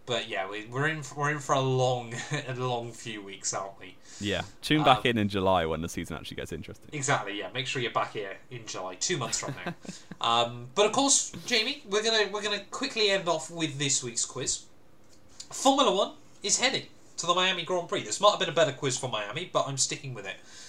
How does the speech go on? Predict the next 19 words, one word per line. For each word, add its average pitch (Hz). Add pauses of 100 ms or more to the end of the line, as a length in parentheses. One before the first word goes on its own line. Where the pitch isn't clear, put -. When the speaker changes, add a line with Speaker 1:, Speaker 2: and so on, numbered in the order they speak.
(1000)
Speaker 2:
<laughs> - (460)
Speaker 1:
Since - (120)
Speaker 2:
Okay. - (400)
Speaker 1:
we 185
are 180 (260)
not 247
including 196 (140)
the 185 (120)
Indy 196
five 170
hundred 123 (120)
or 185
all 190
of 202
the 180
races 120
at 123
Watkins 120
Glen, -